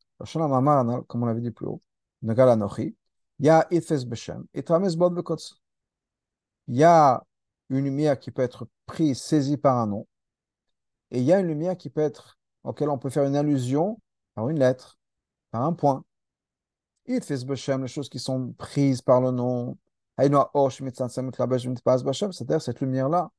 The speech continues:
qui va être, euh, contractée et qui va s'habiller dans le nom. Donc, ça va créer u-, un,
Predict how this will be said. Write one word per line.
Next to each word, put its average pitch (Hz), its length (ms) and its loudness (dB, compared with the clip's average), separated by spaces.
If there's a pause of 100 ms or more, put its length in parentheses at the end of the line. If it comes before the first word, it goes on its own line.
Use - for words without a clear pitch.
(320)
qui 170 160 2
va 175 200 6
être, 170 240 -4
euh, 127 500 2 (460)
contractée 123 600 -6 (460)
et 165 80 -6
qui 143 100 -6
va 131 120 6
s'habiller 139 760 2 (380)
dans 135 180 2
le 131 80 0
nom. 160 220 -6 (2000)
Donc, 147 220 -8
ça 127 100 -2
va 131 200 0 (240)
créer 156 360 0 (760)
u-, 131 160 -8 (280)
un, 127 120 0